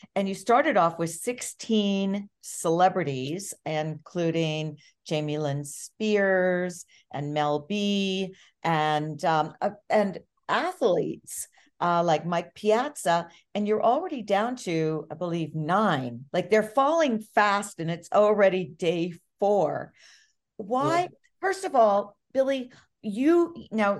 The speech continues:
Speaker 1: you and there's three other staff. You are the ones who come up with all of the tasks that they do every day. You oversee everything. Um, you,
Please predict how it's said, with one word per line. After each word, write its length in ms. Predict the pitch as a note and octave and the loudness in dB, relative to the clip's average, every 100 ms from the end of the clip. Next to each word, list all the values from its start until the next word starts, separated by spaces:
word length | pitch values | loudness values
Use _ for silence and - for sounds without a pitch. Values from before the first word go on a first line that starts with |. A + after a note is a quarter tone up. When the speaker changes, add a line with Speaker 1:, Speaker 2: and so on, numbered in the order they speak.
| F3 | -6
Speaker 1:
you 540 | G#3+ D4 C4+ G3 F#3 | -2 0 2 2 0
and 320 | - F#3 F3+ E3 | -2 -6 -6 -6
there's 280 | F3+ F3 | -6 -6
three 260 | - A#3 A3 | -6 0 4
other 480 | F#3 F#3 F3 E3+ - - | 6 6 2 0 -10 -20
staff. 720 | - - - F#3 D#3 B2+ C3+ - | -18 -14 0 2 4 2 -4 -14
You 220 | F3 G#3+ | -4 0
are 180 | C4 C4+ | 2 2
the 100 | A#3 | 0
ones 560 | G3 F#3 F3 F3 E3 - | 0 2 0 -2 -8 -8
who 400 | F3 D#3+ D#3+ D#3+ - - | -2 0 0 -4 -14 -12
come 240 | - E3 | -4 0
up 240 | F3 F3+ - | 0 0 -2
with 220 | E3 D3+ | -4 0
all 240 | D3+ D#3 D#3 | 0 0 0
of 100 | D#3 | -4
the 160 | C#3+ - | -12 -12
tasks 560 | - G#3 G3+ G3+ - | -6 -2 0 -2 -8
that 160 | - F3+ | -14 -6
they 160 | F3 E3 | -4 -2
do 160 | E3 | -2
every 240 | E3 E3 E3 | -2 -2 -2
day. 560 | E3+ E3 D#3+ D#3+ D#3+ - _ _ | 0 2 2 0 -4 -14 _ _
You 180 | - E3 | -4 -2
oversee 680 | E3 D#3 D3 - - G#3+ G3+ | -2 -4 -8 -10 -4 0 2
everything. 800 | F#3 F#3+ F#3 F3+ E3+ E3 E3 D#3+ - _ - | 2 2 -4 -4 -2 -2 -2 -6 -18 _ -2
Um, 520 | D#3+ D#3 D#3 D#3 D#3 | 0 2 0 -2 -6
you, 280 | - E3+ D3 | -8 -6 -6